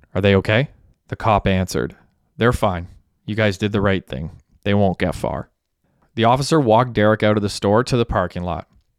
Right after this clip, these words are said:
There were four cop cars with lights flashing. The lights blinded Derek.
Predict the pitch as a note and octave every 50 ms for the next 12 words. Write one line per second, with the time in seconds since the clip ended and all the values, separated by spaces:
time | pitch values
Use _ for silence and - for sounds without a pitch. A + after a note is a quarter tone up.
0 | _ - G#2+ G2+ G2 F#2+ - - - A2+ A2 B2+ C3+ - A#2+ A2 G#2 F#2+ - -
1 | F#2+ F2+ F#2 F#2+ - - F#2+ - - F#2+ F2+ - - - - D2+ D#2 D#2 - -
2 | - - - - _ _ _ _ _ _ _ _ _ _ _ _ - G#2 G#2 G#2+
3 | A2 A#2+ B2 - - - G#2 G2+ G2+ G#2+ G#2 G2+ F#2+ F2+ F2+ D#2 C2 A1+ - -
4 | - -